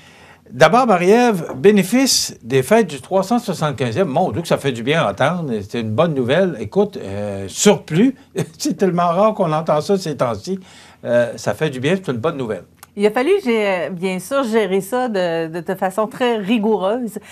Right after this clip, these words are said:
Speaker 2: parce que, au lieu d'avoir des fêtes sur une année, comme prévu, elles ont été sur trois ans. Donc, c'est facile de perdre le compte dans ce temps-là,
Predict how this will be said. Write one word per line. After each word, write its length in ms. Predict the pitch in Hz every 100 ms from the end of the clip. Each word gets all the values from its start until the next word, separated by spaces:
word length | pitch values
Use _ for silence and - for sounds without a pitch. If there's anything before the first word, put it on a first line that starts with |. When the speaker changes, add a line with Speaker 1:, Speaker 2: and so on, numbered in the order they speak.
| -
Speaker 2:
parce 240 | - 160 -
que, 120 | 247 254 247
au 160 | - 208
lieu 140 | 240 339 254 - -
d'avoir 520 | 180 190 185 180 220
des 160 | 220 175
fêtes 280 | 190 220 233
sur 380 | - 190 185 185
une 160 | 233 233
année, 320 | 220 185 202
comme 220 | - 202
prévu, 340 | 196 196 180 190
elles 260 | 262 202
ont 60 | 208
été 260 | 190 190 302
sur 380 | - 240 -
trois 420 | - - 226 208 190
ans. 120 | 208
Donc, 180 | 190 -
c'est 100 | -
facile 460 | 359 - 330 320
de 100 | 202
perdre 320 | 190 214 220
le 120 | 208 185
compte 240 | 196 220
dans 120 | 190
ce 100 | 180
temps-là, 340 | 180 160 175